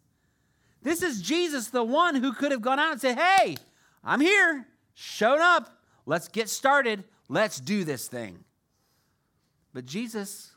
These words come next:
went to the synagogue, as was his custom. He read the scriptures,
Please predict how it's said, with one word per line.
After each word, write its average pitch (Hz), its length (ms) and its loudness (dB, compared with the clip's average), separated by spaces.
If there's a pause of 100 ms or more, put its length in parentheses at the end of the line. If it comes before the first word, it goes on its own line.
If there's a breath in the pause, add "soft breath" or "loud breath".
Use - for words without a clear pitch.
went 147 200 -12
to 151 60 -18
the 143 80 -16
synagogue, 104 600 -14
as 107 180 -16
was 123 200 -12
his 143 140 -20
custom. - 440 -20 (1160)
He 135 180 -8
read 165 280 -6
the 180 80 -12
scriptures, - 760 -18